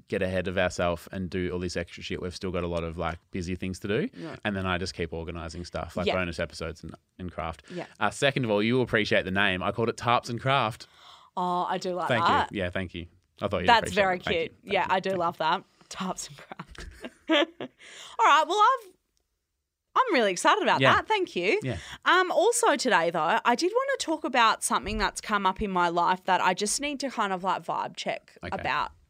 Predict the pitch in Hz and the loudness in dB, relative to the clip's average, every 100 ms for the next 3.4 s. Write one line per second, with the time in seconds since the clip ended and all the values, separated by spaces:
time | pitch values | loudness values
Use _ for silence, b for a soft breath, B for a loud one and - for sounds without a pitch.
0 | - 190 180 170 165 208 B B B B | -2 2 2 0 -6 -14 B B B B
1 | B B B _ _ _ _ _ _ 453 | B B B _ _ _ _ _ _ 0
2 | 494 494 427 - 247 202 180 151 135 82 | 0 0 0 0 -2 -2 -2 -4 -4 -2
3 | - 392 196 110 | 0 2 0 -2